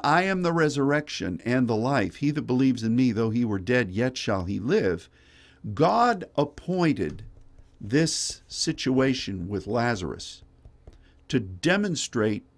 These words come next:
the glory of God. You know, we,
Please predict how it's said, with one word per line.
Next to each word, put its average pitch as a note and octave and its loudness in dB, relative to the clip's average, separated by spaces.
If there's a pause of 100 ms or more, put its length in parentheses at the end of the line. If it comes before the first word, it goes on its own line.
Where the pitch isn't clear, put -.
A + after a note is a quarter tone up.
(140)
the A#2 -2
glory A#2+ 2
of F#2+ -4
God. G#2 -2 (960)
You A#2+ 2
know, C#3 4
we, D3 4